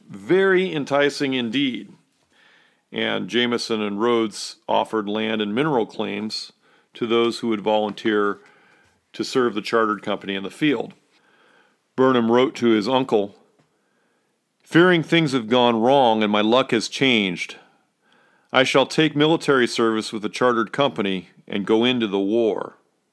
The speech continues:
I will go in an independent troop as a scout and get as pay arms and mount, rations when possible,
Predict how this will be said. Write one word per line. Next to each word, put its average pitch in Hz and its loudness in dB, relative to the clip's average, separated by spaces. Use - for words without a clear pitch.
I 131 2
will 147 4
go 175 2
in 156 4
an 147 0
independent 151 0
troop 151 0
as 98 -2
a 101 -2
scout - 0
and 107 -8
get 131 4
as 117 0
pay 113 2
arms 117 0
and 113 -2
mount, 110 0
rations 107 -2
when 104 -2
possible, 98 -4